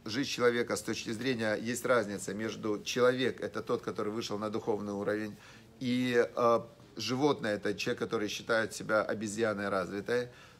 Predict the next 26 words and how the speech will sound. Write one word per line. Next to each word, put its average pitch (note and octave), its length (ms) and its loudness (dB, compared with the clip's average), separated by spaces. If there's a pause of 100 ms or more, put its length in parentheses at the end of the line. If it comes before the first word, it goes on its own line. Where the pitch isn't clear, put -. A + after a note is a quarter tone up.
(160)
то C#3 480 6
когда B2+ 300 4
человек C#3 480 2
становится A#2+ 500 -4
человеком, A#2+ 580 -2
и A2 140 -4 (160)
он B2 180 -2
набирает B2 500 2
духовного B2 480 0
вот A2 180 -2
этого G#2+ 260 -2
урожая, G#2 460 0
то G#3 160 -8
когда, E3 500 2 (640)
а, G#2+ 420 6
говорят, B2 360 6
что A#2 120 -4
когда A#2 200 4
человек A2+ 340 0
умирает, A#2+ 640 0
то A#2 400 4
счастлив C3+ 600 2
тот, C3 260 -2
кто G#2 180 -4
пришел A2 460 -2
ли G#2+ 160 -4